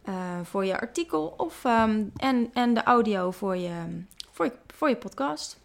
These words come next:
Nou, als we het dus dan over hebben over, ehm, Voice, kan ik de, de laatste app die in Nederland, eh, eh,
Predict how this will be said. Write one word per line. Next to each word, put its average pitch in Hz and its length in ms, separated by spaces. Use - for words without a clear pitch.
Nou, 240 340
als 277 200
we 302 60
het 269 80
dus 269 160
dan 269 220
over 247 280
hebben 233 440
over, 226 500
ehm, 196 840
Voice, 233 540
kan 254 160
ik 240 140
de, 214 300
de 233 140
laatste 240 520
app 254 320
die 214 220
in 214 120
Nederland, 220 640
eh, 196 440
eh, - 80